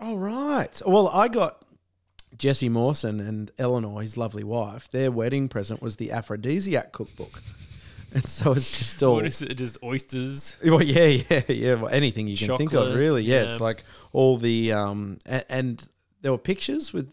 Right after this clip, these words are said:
Speaker 1: with the dishes.
Speaker 2: Mm.
Speaker 1: So there would be the recipe, and then it would just be s-, an someone nude with oysters on the, on the region. Um,
Speaker 2: Sounds like, uh, the Clams Instagram page.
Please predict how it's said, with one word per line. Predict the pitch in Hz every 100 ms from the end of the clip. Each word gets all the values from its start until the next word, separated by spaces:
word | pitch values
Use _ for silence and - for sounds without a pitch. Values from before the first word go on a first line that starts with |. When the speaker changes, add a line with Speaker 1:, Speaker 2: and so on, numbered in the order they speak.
| - 139
Speaker 1:
with | 135 139 _ _
the | -
dishes. | 123 139 - 240 - - -
Speaker 2:
Mm. | 131 101 95
Speaker 1:
So | 135 123
there | 131
would | 123
be | 117
the |
recipe, | 110 117 - - 117
and | 110
then | 107
it | 104
would | 104
just | 107 101
be | 104 101 101 - _ _ _
s-, | - - -
an | 98 101 - _ -
someone | - 95 92
nude | 131 135 120 139 143
with | 107 104 _ -
oysters | 170 196 143 107
on | 104 98
the, | 98 -
on | 113
the | 101
region. | 101 101 - - - _ - _ _ -
Um, | 113 113 110 110
Speaker 2:
Sounds | 339 233 131
like, | 123 120
uh, | 117 113 113 117 - -
the | 127
Clams | - 135 247 370 160
Instagram | 110 - 104 101 101
page. | 98